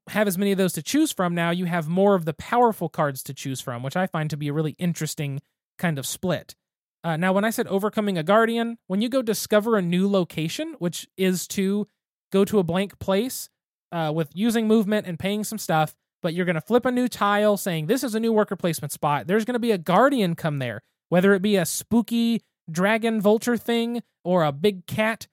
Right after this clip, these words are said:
or a alligator or a giant toad or whatever. You can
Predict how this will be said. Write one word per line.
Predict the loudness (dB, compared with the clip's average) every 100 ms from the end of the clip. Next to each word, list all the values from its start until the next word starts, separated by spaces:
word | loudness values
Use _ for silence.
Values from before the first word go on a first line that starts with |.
| _ _
or | 0 2 4
a | 2 0 -2 0
alligator | 2 4 2 2 4 4 2
or | 2 -2
a |
giant | -2 -2 0 -2 -4
toad | 0 4 4
or | 2
whatever. | 2 4 4 4 0 -4 _ _ -2
You | 0
can | 0 -2